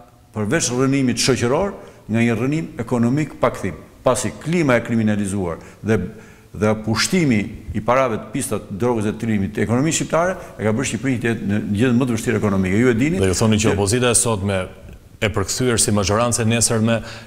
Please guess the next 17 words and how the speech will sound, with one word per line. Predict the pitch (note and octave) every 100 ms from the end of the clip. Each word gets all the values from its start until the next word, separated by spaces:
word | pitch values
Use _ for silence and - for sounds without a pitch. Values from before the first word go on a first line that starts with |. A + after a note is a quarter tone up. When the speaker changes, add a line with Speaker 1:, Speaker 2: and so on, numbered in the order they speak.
| - -
Speaker 2:
ka | A#2+ A#2 A2+ G#2+ - G2
vullnetin, | G2 G2 A#2+ B2 B2 A2+
ka | A2+ G#2
resurset, | G2+ - C3 B2 - A#2 - -
ka | A2
mundësinë | G#2+ A2 G#2+ - B2+ B2 A2+ A2 - - - - - - -
Speaker 1:
Po | B2
ju | B2+ B2+
t'jeni | C#3 C#3
të | A2
Speaker 2:
ta | A2 A2
Speaker 1:
bindur, |
Speaker 2:
kthej | C3+ B2
situatën? | - A#2 B2 C3 C#3+ C#3+
Speaker 1:
t'jeni | C3 C3+
të | G#2+
bindur. | G#2+ F2+ D#2